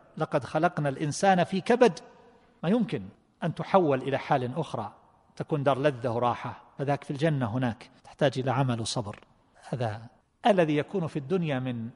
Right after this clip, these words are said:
المتاع وما إلى ذلك لا قيمة له. عرض زائل، عما قريب يتقشع. اليوم أتأمل مع نفسي في حال كثيرين ممن أعطاهم الله وأولاهم.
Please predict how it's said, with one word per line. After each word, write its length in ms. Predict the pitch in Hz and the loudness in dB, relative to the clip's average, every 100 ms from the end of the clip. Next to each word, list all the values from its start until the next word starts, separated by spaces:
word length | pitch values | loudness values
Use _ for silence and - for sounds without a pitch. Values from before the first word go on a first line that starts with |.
| 220 | -2
المتاع 580 | 190 165 - 180 165 143 | 2 0 4 8 8 6
وما 220 | 151 147 | 2 0
إلى 220 | 147 139 | 0 0
ذلك 380 | 143 147 135 - | 2 0 -4 -2
لا 80 | 285 | -2
قيمة 340 | 285 277 247 220 | 0 0 2 4
له. 360 | 196 151 113 - - - - _ _ _ - | 4 4 0 -8 -20 -20 -20 _ _ _ 0
عرض 400 | 165 139 131 120 | 4 4 0 -4
زائل، 460 | 139 151 135 127 110 - _ _ - | 2 2 2 -4 -8 -20 _ _ 0
عما 220 | 147 143 | 2 2
قريب 280 | - 147 135 | 0 0 0
يتقشع. 640 | - - 139 - 131 110 _ _ _ - | -2 -2 -4 -2 -6 -6 _ _ _ -4
اليوم 440 | 226 214 202 185 180 - - _ _ _ - | 0 4 2 0 -4 -12 -20 _ _ _ 4
أتأمل 560 | 214 233 254 226 185 156 | 8 8 8 8 6 6
مع 180 | 131 | 4
نفسي 460 | 139 131 - 127 123 - _ | 2 0 -2 -4 -6 -12 _
في 140 | 180 | -2
حال 280 | - 175 156 | 4 4 4
كثيرين 600 | - 175 175 151 160 151 | 2 0 2 2 4 2
ممن 360 | 139 135 131 127 | 0 0 -2 0
أعطاهم 600 | 127 - 127 113 113 110 | -2 2 2 4 0 -2
الله 360 | 110 113 113 | -2 0 0
وأولاهم. 600 | 104 120 117 113 110 104 | -2 -2 -2 0 0 -2